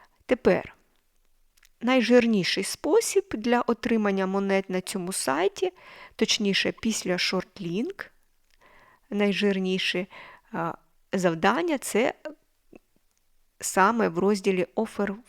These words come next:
Fall. Можна непогано поповнити свій баланс, достатня кількість завдань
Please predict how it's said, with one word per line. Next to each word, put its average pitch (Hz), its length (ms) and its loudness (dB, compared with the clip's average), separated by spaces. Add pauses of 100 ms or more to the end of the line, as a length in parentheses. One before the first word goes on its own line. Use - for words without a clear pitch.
Fall. - 260 -6 (360)
Можна 196 340 4
непогано 170 680 -2
поповнити 180 640 -4
свій - 240 -6
баланс, 302 600 -4 (380)
достатня 190 640 0
кількість - 640 -4
завдань 196 640 -2